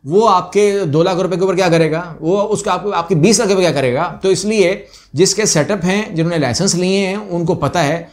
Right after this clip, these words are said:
मुझको पता है कि उन्होंने किस त-, उस तक-, किस तकली-, तकलीफ से गुजरते हैं, ठीक है ना?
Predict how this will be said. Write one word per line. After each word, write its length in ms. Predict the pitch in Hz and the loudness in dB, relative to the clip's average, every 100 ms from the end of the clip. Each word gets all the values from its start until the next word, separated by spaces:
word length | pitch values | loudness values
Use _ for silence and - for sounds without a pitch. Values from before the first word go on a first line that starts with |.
| _ | _
मुझको 340 | 131 170 - 165 | 0 2 4 4
पता 240 | 190 180 | 4 2
है 140 | 160 165 | 0 2
कि 80 | |
उन्होंने 320 | 196 202 185 196 | -2 -2 0 2
किस 240 | 180 - | 0 -2
त-, 0 | |
उस 220 | 185 190 | -2 -2
तक-, 100 | 180 | -2
किस 180 | 151 - | -8 -8
तकली-, 240 | 139 143 | -6 -6
तकलीफ 260 | 147 143 147 | -4 -2 0
से 80 | 143 | 0
गुजरते 340 | 127 113 101 | 0 0 -2
हैं, 240 | 101 82 _ _ - | -8 -8 _ _ -10
ठीक 140 | 151 | -8
है 60 | 196 | -6
ना? 160 | 151 | -10